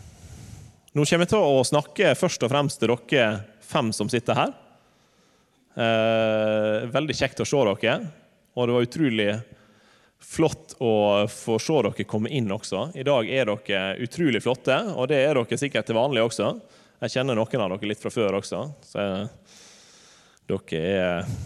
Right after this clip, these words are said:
flotte. Og dere som er her, eh, i dag, som ikke er konfirmanter, dere må vel, eh, kunne også si at dette her, det er flotte ungdommer.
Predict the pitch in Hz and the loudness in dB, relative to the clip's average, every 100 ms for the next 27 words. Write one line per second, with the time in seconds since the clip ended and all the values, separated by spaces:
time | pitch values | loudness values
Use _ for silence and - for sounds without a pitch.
0 | - - - - - - _ _ _ - | -16 -20 -20 -18 -20 -20 _ _ _ -10
1 | 101 95 _ 87 80 113 113 123 151 147 | -8 -8 _ -8 -6 -4 -4 -2 -2 2
2 | 175 139 104 107 107 104 107 107 110 107 | 2 4 2 2 2 2 2 2 0 0
3 | 98 113 151 214 - - _ _ _ _ | 0 2 2 2 -8 -20 _ _ _ _
4 | _ _ _ - 135 165 185 127 113 117 | _ _ _ -2 0 2 2 2 2 0
5 | 110 143 208 - - - _ _ _ - | 2 2 2 -2 -14 -20 _ _ _ -2
6 | 160 160 147 127 160 135 120 120 120 120 | -2 2 2 4 4 4 4 4 4 6
7 | 123 123 120 131 127 127 131 139 - 113 | 4 2 0 0 2 4 4 2 0 0
8 | 101 104 135 107 95 110 - 107 117 98 | 2 2 2 2 0 -4 -6 -2 0 0
9 | 95 110 98 104 104 - - 110 90 101 | 0 2 2 0 -2 -4 0 2 2 0
10 | 104 98 | -2 -2